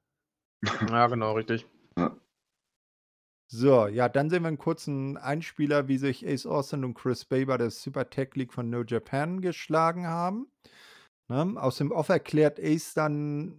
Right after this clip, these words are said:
Speaker 3: ähm, dass man beim Turnier die Champs geschlagen hat, hat.
Speaker 1: Mhm.
Speaker 3: Ähm, Chris Bay sagt auch noch irgendwas dazu.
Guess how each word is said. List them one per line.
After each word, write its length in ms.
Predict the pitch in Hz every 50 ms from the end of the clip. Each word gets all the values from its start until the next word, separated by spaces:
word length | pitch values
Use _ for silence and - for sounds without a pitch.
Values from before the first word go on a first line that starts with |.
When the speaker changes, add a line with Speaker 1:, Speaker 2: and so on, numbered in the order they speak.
| 143 135
Speaker 3:
ähm, 560 | 131 131 135 135 131 135 135 135 131 131 - -
dass 220 | - 127 - -
man 500 | - 139 131 131 127 123 123 123 117 113 _ _ _ -
beim 320 | 117 113 127 151 180 -
Turnier 380 | - - 175 160 156 151 147 131
die 200 | 110 101 98 -
Champs 440 | - - - 123 135 165 - -
geschlagen 680 | - 175 165 - - - 170 170 175 175 180 - 190 190
hat, 260 | 214 269 - _ _ _ _ _ _ _ _
hat. 300 | - 160 185 - - _ _ _ _ _ _ _ _ _ _ - _ _ _ _ _ -
Speaker 1:
Mhm. 80 | 123 123
Speaker 3:
Ähm, 240 | 143 139 139 139 135
Chris 300 | - - 143 139 139 -
Bay 720 | - - 147 147 147 143 143 143 139 135 135 131 127 127 123 113
sagt 360 | 107 110 117 107 - - -
auch 220 | 131 143 143 -
noch 160 | 180 165 - -
irgendwas 400 | 180 160 156 156 156 151 - -
dazu. 520 | - 165 160 - - - 190 202 226 233